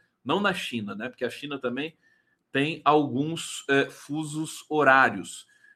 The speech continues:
Eu tô aqui olhando muito de perto, deixa eu ver se eu recebi mensagem aqui.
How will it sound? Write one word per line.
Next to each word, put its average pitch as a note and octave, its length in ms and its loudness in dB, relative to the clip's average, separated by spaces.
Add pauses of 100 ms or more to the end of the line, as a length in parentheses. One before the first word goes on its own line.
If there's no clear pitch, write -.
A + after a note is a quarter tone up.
(120)
Eu A2+ 160 -4
tô D#3+ 160 6
aqui D#3+ 320 0
olhando D3+ 720 2
muito C3+ 280 -4
de A2 140 -12
perto, D3 480 2
deixa C#3 140 -4
eu E3 60 0
ver D#3+ 100 -4
se E3 80 -6
eu D3 60 -2
recebi C3+ 340 -4
mensagem A#2+ 680 0
aqui. C#3+ 460 -8